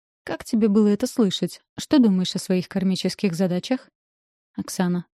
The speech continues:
Валь, ты знаешь, я действительно первые тридцать пять лет своей жизни была уверена в том, что моя главная задача — это служение мужчине. Я очень болезненно обжигалась из-за этого,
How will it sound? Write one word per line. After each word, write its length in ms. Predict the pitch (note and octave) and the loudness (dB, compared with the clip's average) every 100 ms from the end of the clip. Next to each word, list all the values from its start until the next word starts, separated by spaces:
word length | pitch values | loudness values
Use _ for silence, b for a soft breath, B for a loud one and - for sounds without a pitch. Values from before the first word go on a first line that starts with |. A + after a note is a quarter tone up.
| _ _ _ | _ _ _
Валь, 320 | A3+ G#3 F#3 F3 | 2 4 2 2
ты 140 | A3+ | 4
знаешь, 320 | A#3 E4+ - | 6 4 4
я 80 | G3+ | 2
действительно 600 | F#3 - E4 - A3 G3 | 2 -2 -6 0 2 4
первые 320 | - A3+ G3 | 4 4 2
тридцать 400 | - F#3+ - - | 0 -2 -4 -6
пять 240 | - F#3 - | -4 -2 0
лет 280 | F#3+ A#3 - | 2 0 -4
своей 460 | - F#3+ F#3 F3+ | -4 0 2 0
жизни 360 | E3 F3+ F#3 B3+ | 0 0 4 4
была 260 | G#3 F#3+ | 4 2
уверена 340 | F#3 F#3+ F#3 F#3 | 2 2 2 0
в 80 | - | 0
том, 180 | E4+ | 0
что 180 | D#4 - | 2 2
моя 280 | G3 F#3 F#3 | 2 2 0
главная 360 | F3 F#3 F#3 F#3 | 0 0 2 0
задача — 420 | F#3+ C4+ D4+ G#3 | 0 0 0 -2
это 160 | - F3+ | -2 -2
служение 500 | F#3+ F3 G#3 A#3 F#3 | -2 2 4 4 4
мужчине. 500 | F#3 - A3 F3+ b b b - | 0 2 2 2 b b b 2
Я 160 | A3 | 4
очень 240 | F#3+ - F3+ | 4 2 2
болезненно 460 | F#3 F#3 G3 F#3 | 2 2 2 2
обжигалась 580 | F3 F3 F3+ F#3 F3+ - | 0 0 0 0 0 -2
из-за 200 | F3+ F#3 | -2 0
этого, 380 | F3+ - F#3 | 0 0 -2